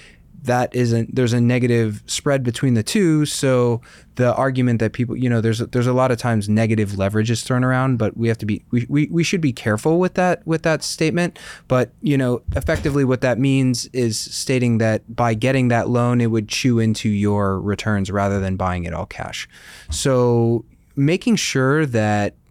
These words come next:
the, the, um, the debt coverages are at a specific level, making sure that uh,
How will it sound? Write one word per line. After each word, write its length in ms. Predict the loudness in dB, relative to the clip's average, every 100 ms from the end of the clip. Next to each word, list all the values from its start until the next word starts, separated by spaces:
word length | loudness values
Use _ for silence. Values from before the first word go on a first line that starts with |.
| -8
the, 640 | -2 2 2 2 2 0 -4
the, 580 | -6 0 0 2 0 -2
um, 440 | -2 0 -2 -4 -4
the 160 | -2 -2
debt 320 | 0 -2 -6
coverages 720 | -6 -2 0 0 0 0 -2 -2
are 160 | -2
at 160 | 0 -2
a 60 | -2
specific 500 | -4 -4 -2 -2 0
level, 400 | 0 0 -2 -6 -20 -20 -10 -2
making 440 | 0 0 0 0
sure 680 | 0 -2 0 2 2 0 -4 -2
that 640 | 0 2 0 -2 -8 -8 -18 -20 _ _ _ -20 _ _ _ -18 -6
uh, 280 | -2 0 0